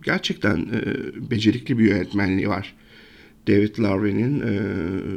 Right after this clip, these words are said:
belki bazı izleyiciler için temposu bir miktar yavaş gelebilir. Ama, e, biraz sonra derinlemesine anlatacağım konulara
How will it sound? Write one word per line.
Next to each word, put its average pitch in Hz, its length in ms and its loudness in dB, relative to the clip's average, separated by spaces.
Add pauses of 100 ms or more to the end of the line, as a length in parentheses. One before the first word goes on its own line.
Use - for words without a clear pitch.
(800)
belki 156 720 2 (920)
bazı 135 480 4
izleyiciler 113 540 4
için 139 260 0
temposu 120 1000 0 (320)
bir 156 100 -4
miktar 139 500 -2 (260)
yavaş 110 580 -4 (120)
gelebilir. 101 600 -4 (760)
Ama, 113 500 0
e, 101 220 -2
biraz 170 220 2
sonra 104 320 0 (440)
derinlemesine 104 640 0
anlatacağım 101 600 -2 (100)
konulara 104 500 0